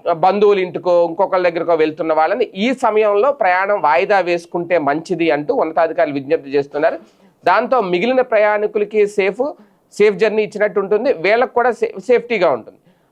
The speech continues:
ఆ రద్దీలో, ఆ ఇరుకులో ఆ ప్రయాణం చేయడం వల్ల అవతల వాళ్ళకి, వాళ్ళకే ఇబ్బంది, వీళ్ళకే ఇబ్బంది. అలాగని చెప్పి ఉచిత బస్సు ప్రయాణ సౌకర్యం ఉపయోగించుకుంటున్న వాళ్ళని, మహిళల్ని వేరుగా చూసే ఉద్దేశం అయితే ఇక్కడ కాదు. కాకపోతే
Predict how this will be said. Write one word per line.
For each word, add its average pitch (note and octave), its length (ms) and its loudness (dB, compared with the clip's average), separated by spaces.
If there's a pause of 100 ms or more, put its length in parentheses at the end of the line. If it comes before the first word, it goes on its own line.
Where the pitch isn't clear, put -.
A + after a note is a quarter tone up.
ఆ F#3 260 4
రద్దీలో, G3+ 560 2
ఆ F3+ 240 2
ఇరుకులో G#3 580 -2 (200)
ఆ F3+ 100 2
ప్రయాణం F#3 580 0
చేయడం F3+ 220 0
వల్ల E3+ 180 2
అవతల C#3+ 440 0
వాళ్ళకి, G3 320 0
వాళ్ళకే F3 360 0
ఇబ్బంది, F3 400 -2 (400)
వీళ్ళకే G3 340 2
ఇబ్బంది. A2 420 -4
అలాగని G#3 400 2
చెప్పి F3 440 -2 (180)
ఉచిత D3+ 260 -4
బస్సు G3+ 340 0
ప్రయాణ F#3+ 680 0
సౌకర్యం F3+ 440 0
ఉపయోగించుకుంటున్న F3 1040 -2
వాళ్ళని, E3+ 320 0
మహిళల్ని F3 440 0
వేరుగా F#3+ 520 0
చూసే F#3 180 -4
ఉద్దేశం E3 400 0
అయితే D#3 160 -2
ఇక్కడ C#3 160 -2
కాదు. A#2 260 -2 (340)
కాకపోతే G#3 560 -2